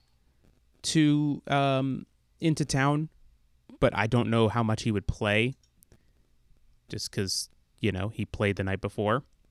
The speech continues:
If he played. We're recording this before the All-Star game, so who knows how that actually went.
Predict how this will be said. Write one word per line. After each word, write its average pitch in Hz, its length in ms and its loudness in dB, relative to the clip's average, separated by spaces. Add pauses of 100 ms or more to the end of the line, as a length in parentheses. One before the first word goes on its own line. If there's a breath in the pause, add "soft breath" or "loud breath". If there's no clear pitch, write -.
(520)
If 135 140 6
he 120 100 0
played. 107 300 0
We're 156 80 6
recording 170 420 6
this 135 140 6
before 127 300 2
the 110 100 4
All-Star 110 320 4
game, 98 240 -4
so 98 220 -2
who 143 120 0
knows 110 260 2
how 101 120 -2
that 92 160 0
actually 92 380 -2
went. 87 180 -8